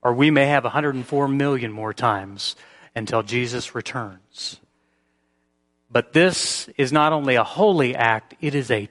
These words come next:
timeless act.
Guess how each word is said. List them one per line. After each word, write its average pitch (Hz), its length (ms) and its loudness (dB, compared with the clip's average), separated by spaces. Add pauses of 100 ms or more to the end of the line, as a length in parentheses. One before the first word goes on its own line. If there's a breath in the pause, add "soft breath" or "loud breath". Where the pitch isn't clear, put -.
(120)
timeless 120 1040 -4 (500)
act. - 640 -6